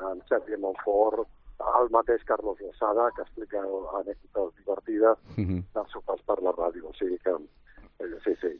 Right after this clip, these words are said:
Speaker 1: és, és, és, és una lectura molt amena i molt fàcil.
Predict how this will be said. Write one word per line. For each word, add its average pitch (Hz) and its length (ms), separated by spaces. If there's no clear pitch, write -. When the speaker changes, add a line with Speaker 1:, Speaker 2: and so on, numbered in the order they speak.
Speaker 1:
és, - 220
és, 82 160
és, 92 180
és 110 100
una 117 200
lectura 117 360
molt 98 260
amena 107 280
i 113 280
molt 104 180
fàcil. - 280